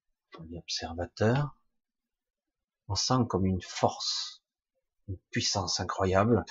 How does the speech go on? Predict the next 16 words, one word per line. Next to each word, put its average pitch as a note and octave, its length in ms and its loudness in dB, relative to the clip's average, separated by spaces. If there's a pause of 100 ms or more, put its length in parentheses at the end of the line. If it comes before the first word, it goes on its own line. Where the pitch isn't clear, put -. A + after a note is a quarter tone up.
(180)
qui - 180 -6
est F2+ 80 -2
là. G#2+ 220 2 (1160)
Mais F2 320 -8 (280)
c'est - 280 -8
pas G2 140 0
agressif, C#3 580 0
c'est - 400 -4
pas G2+ 400 0 (1000)
méchant, A2 560 4
c'est, - 200 -6 (280)
c'est - 320 -4
bien, C#3 320 0
c'est, F2 440 -2 (1160)
c'est - 180 -6
serein. G#2 640 2